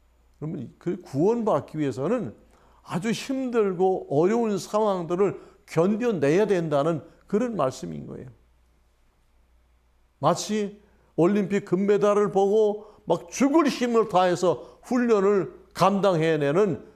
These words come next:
그런 올림픽 대표 선수와 같은 그런 자세, 그런 고난, 그런 역경을 견뎌내야 금메달을 딸 수 있는 것처럼 예수님께서도 그런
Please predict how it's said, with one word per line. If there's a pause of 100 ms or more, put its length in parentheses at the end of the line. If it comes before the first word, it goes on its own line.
그런
올림픽
대표
선수와
같은 (280)
그런
자세, (160)
그런
고난, (200)
그런
역경을 (340)
견뎌내야 (320)
금메달을
딸
수
있는
것처럼 (340)
예수님께서도 (1120)
그런